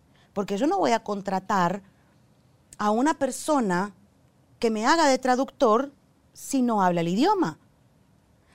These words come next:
No voy a contratar a una persona que me haga el programa de computación si no sabe lo que es una computadora.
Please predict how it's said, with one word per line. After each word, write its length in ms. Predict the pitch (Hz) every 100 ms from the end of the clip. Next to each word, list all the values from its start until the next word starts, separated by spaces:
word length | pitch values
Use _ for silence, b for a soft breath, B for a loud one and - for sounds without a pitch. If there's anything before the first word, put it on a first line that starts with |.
| b
No 220 | 208 220
voy 140 | 285
a 100 | 349
contratar 480 | 349 302 277 269 277
a 40 | 277
una 180 | 277
persona 520 | 269 269 - 311 247 190
que 140 | 190
me 240 | 170 165 165
haga 240 | 208 233
el 100 | 240
programa 520 | - 233 247 262 247
de 100 | 233
computación 840 | 226 233 254 - 285 - 220 254 370 b b b b _ _ _ _ -
si 260 | - 311
no 140 | 247 196
sabe 240 | 196 165
lo 120 | 151
que 80 | 151
es 80 | 156
una 160 | 175 247
computadora. 800 | 226 220 208 339 440 403 196